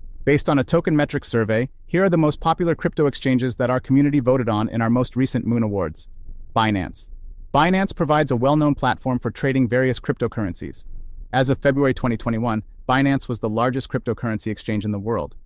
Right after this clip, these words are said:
with an average daily trading volume over twenty-eight point eight five billion dollars. Formerly a crypto-to-crypto exchange,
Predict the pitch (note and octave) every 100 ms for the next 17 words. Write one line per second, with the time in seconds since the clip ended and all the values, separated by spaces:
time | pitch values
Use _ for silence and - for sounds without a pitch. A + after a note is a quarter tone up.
0 | - A#2 A#2 - B2 C#3 D3+ - A#2+ B2
1 | - A#2 A2 G2+ F#2+ F#2+ G#2 A2 G#2 -
2 | - C3 C3 B2 - - A#2 A2 A#2 -
3 | G#2+ G#2 F#2+ A2 G#2 F#2 F2+ D#2+ - -
4 | - - - - - C#3+ D3+ C#3+ C#3 -
5 | - - B2+ G#2+ - C#3+ A#2+ G2+ - A#2
6 | G#2+